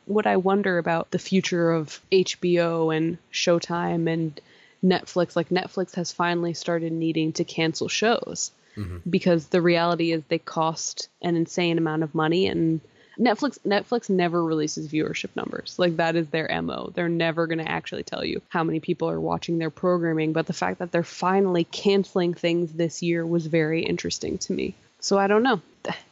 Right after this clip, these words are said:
Speaker 1: So much of this, Bruno, I feel like, is in flux.
Speaker 2: Yeah.
Speaker 1: Like, so many things about our entertainment culture. I mean, I still feel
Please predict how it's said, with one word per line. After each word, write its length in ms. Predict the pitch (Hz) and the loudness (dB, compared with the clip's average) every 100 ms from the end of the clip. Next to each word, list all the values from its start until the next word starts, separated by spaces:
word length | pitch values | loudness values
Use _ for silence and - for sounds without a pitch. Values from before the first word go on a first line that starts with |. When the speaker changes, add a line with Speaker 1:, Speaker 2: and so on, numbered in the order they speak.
| - - - - - | -20 -20 -20 -8 -2
Speaker 1:
So 420 | 254 - 339 339 | 0 2 2 4
much 220 | 269 240 | 2 2
of 100 | 208 | 2
this, 160 | 180 170 | 2 -2
Bruno, 320 | - 180 170 | 2 2 2
I 80 | 165 | 0
feel 180 | 190 | 2
like, 140 | 180 170 | 2 2
is 200 | - 165 - | 0 0 0
in 480 | 165 175 175 170 165 _ - _ _ | 0 2 2 0 -2 _ -20 _ _
flux. 680 | - - 170 147 - - - | -18 -4 -2 -2 -6 -20 -10
Speaker 2:
Yeah. 100 | 185 | 0
Speaker 1:
Like, 120 | 185 | 0
so 540 | - - - 180 180 180 | 0 -2 2 4 4 4
many 280 | 175 175 170 | 4 4 2
things 360 | 175 160 160 | 2 0 0
about 240 | 160 156 156 | -2 -2 0
our 100 | - | 0
entertainment 640 | 165 160 - 160 156 151 | -2 -4 -2 0 0 -2
culture. 480 | - 160 - - - | -2 -4 -4 -8 -4
I 80 | 175 | 0
mean, 160 | 175 170 | 2 2
I 140 | 175 | 0
still 300 | 175 - 185 | -2 0 0
feel 580 | 175 - 185 170 165 160 | 0 -2 0 2 2 -2